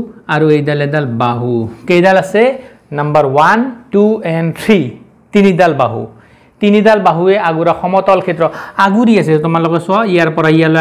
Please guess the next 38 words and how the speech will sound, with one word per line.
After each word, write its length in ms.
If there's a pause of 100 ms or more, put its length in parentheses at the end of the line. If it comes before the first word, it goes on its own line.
আগুৰি 200 (100)
আছে, 140 (120)
এইটো 240
পইণ্টৰ 340
পৰা 140
এইটো 140 (100)
জইন 220
হৈ 140
আছে, 140 (220)
আগুৰি 320
আছে 160 (160)
ইয়ালৈকে। 440 (440)
এইটো 240
কি 140
বুলি 220
কোৱা 140
হয়? 120 (160)
ত্ৰিভুজ, 360 (220)
ট্ৰাইংগলছ 500 (140)
বুলি 200 (180)
কোৱা 180 (100)
হয়, 180 (140)
ঠিক 200
আছে? 120 (1000)
যেনেকুৱা 400
আকৃতিৰে 420
হ'ব 100 (120)
পাৰে 160 (100)
ই, 60 (440)
বিভিন্ন 240 (120)
আকৃতিৰ 360
হ'ব 160
পাৰে, 180
এইটো 220 (100)
হ'ব 180
পাৰে 220
ত্ৰিভুজ, 320 (300)
এইটো 220